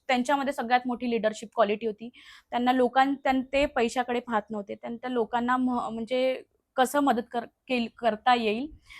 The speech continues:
त्यांच्याकडे त्यांचं जास्त लक्ष होतं. तर मी पण हेच विचार करेल की मी लोकांना कशी मदत करू शकते. मला पण पैशाचा विचार नाही करायचा, लोकांना मी कशी मदत करता येईल ते मी पाहील आणि मी माझ्या आजोबाचं स्वप्न पूर्ण करणार. तर मी मास्टर्स डिग्री,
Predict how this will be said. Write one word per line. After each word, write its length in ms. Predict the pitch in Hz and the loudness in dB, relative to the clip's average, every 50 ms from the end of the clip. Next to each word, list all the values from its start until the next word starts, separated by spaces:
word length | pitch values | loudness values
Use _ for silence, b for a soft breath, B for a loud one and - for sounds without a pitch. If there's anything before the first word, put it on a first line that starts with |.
| B B _ - | B B _ -2
त्यांच्याकडे 360 | 254 247 240 269 254 254 254 | -2 0 0 0 0 0 0
त्यांचं 240 | 247 240 226 240 247 | -2 -4 -4 -2 0
जास्त 280 | 226 226 202 - - 240 | 0 0 0 0 -2 -2
लक्ष 260 | 233 220 - - - | -2 -2 -4 -4 -4
होतं. 320 | 247 226 220 214 - - 294 - B B B B B B B _ - | -2 -2 -2 -4 -4 -6 -6 -6 B B B B B B B _ -2
तर 320 | 269 262 262 277 285 285 285 277 269 277 269 | 0 2 2 2 2 2 2 0 0 0 -2
मी 300 | - 262 269 262 269 285 | -2 -2 0 2 2 2
पण 220 | 294 294 349 359 339 | 4 4 4 4 6
हेच 280 | 311 320 330 330 320 | 8 8 6 6 4
विचार 280 | 320 302 - 311 294 294 | -2 0 2 2 2 4
करेल 300 | 294 302 269 277 277 269 - | 4 2 2 2 0 -2 -4
की 100 | - 302 | -6 -4
मी 280 | 294 294 285 302 294 | -2 0 0 0 2
लोकांना 320 | 285 269 262 - 269 269 277 | 2 2 2 2 2 2 0
कशी 220 | 262 262 240 - | 0 -2 -4 -4
मदत 180 | 254 233 214 233 226 - | -2 -2 -2 -4 -4 -6
करू 140 | 220 208 208 | -8 -10 -10
शकते. 360 | - 190 - _ _ - - _ _ _ _ _ _ _ | -12 -16 -20 _ _ -20 -20 _ _ _ _ _ _ _
मला 180 | 240 240 240 254 | 0 2 4 4
पण 120 | 247 285 | 2 2
पैशाचा 360 | 285 - 247 233 - 254 269 262 | 2 0 0 -2 -2 -2 -2 -2
विचार 260 | 247 226 - 247 233 | -2 -2 -2 -2 -2
नाही 120 | 233 226 | -2 -4
करायचा, 200 | 226 226 220 247 | -6 -6 -6 -6
लोकांना 380 | 240 233 214 - 240 240 247 254 | -6 -6 -4 -4 -4 -4 -4 -6
मी 100 | 262 262 | -6 -4
कशी 280 | - 254 240 - - | -4 -4 -4 -4 -4
मदत 180 | 285 262 233 254 254 - | -4 -4 -4 -4 -4 -4
करता 240 | 247 208 - 226 | -4 -2 -2 -2
येईल 100 | 220 220 214 - | -4 -4 -4 -6
ते 100 | 226 233 | -6 -4
मी 120 | 226 220 | -4 -6
पाहील 360 | 220 - 196 180 180 196 - _ b b b b b b b b - | -8 -8 -8 -10 -10 -12 -16 _ b b b b b b b b -4
आणि 120 | 240 240 | -2 0
मी 100 | 240 247 | 0 2
माझ्या 260 | 254 247 226 220 247 | 2 2 4 4 6
आजोबाचं 360 | 240 220 208 208 208 208 214 233 | 6 6 4 2 0 -2 -2 -6
स्वप्न 300 | - 220 196 - 202 196 | -8 -8 -8 -8 -10 -10
पूर्ण 280 | 202 196 175 180 170 | -10 -10 -12 -12 -14
करणार. 320 | - - - - 196 202 208 - - - - - - - - - - - _ _ _ - - - - - - - - - _ _ _ - - - | -16 -16 -20 -20 -20 -20 -20 -20 -20 -20 -20 -20 -20 -20 -20 -20 -20 -20 _ _ _ -20 -20 -20 -20 -20 -20 -20 -20 -20 _ _ _ -18 -8 -4
तर 160 | 269 254 247 | -2 -2 0
मी 120 | 240 277 285 | 2 2 4
मास्टर्स 520 | 285 269 247 233 - - - 285 262 262 | 6 6 6 6 4 2 -2 -2 -2 0
डिग्री, 380 | 240 285 226 254 247 269 277 | -2 -2 0 0 2 2 0